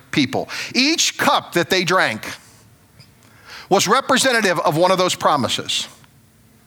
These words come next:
Fast forward from the Old Testament to the New Testament. When Jesus is drinking a cup at the Passover meal with his disciples,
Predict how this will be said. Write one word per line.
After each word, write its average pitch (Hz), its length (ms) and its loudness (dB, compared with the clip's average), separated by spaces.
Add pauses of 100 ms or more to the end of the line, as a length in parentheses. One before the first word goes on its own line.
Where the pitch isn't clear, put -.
(840)
Fast 269 420 0
forward 226 420 2
from 208 160 2
the 208 120 2
Old 262 360 0
Testament 160 600 0 (1600)
to 202 100 2
the 196 80 2
New 226 160 2
Testament. 110 520 -2 (1400)
When 185 200 2
Jesus 269 560 2
is 180 280 -2
drinking 247 880 0 (180)
a 156 80 0
cup - 500 0 (880)
at 143 160 2
the 160 60 0
Passover 196 600 0
meal 190 280 2
with 131 100 0
his 123 140 -2
disciples, - 640 -2